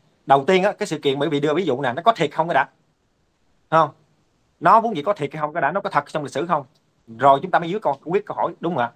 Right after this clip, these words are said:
Tại vì quý vị đưa một ví dụ mà lấy ví dụ mà nó, nó không có thật. Nếu mà nó không có thật, cái độ xác minh, độ, độ, cái độ chính xác, cái độ lịch, cái về cái, ờ, cái gia thoại lịch sử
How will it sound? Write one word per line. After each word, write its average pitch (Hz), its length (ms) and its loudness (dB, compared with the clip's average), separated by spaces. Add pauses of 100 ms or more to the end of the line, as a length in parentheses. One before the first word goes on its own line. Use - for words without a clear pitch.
(460)
Tại 151 100 0
vì 170 60 6
quý 214 60 2
vị 170 180 2
đưa 196 140 4
một 160 140 -2
ví 233 100 -4
dụ 147 240 0
mà 160 180 -4
lấy 185 140 -4
ví 196 220 -6
dụ 147 160 -2
mà 156 100 -2
nó, 190 200 4
nó 233 160 2
không 190 140 0
có 208 80 -2
thật. 156 180 2 (1000)
Nếu 226 160 -4
mà 220 80 4
nó 214 60 4
không 220 80 2
có 226 60 2
thật, 156 180 2
cái 208 100 0
độ 175 140 2
xác 226 160 -14
minh, 190 120 0
độ, 139 220 0
độ, 143 240 2
cái - 100 -8
độ 139 140 -2
chính 214 160 -6
xác, 240 220 0
cái 233 100 -4
độ 127 140 2
lịch, 139 140 -4 (200)
cái 214 140 0
về 147 200 0
cái, 220 580 0
ờ, 160 220 -2 (640)
cái 226 120 4
gia 185 120 10
thoại 131 140 -2
lịch 135 100 -6
sử 151 320 -4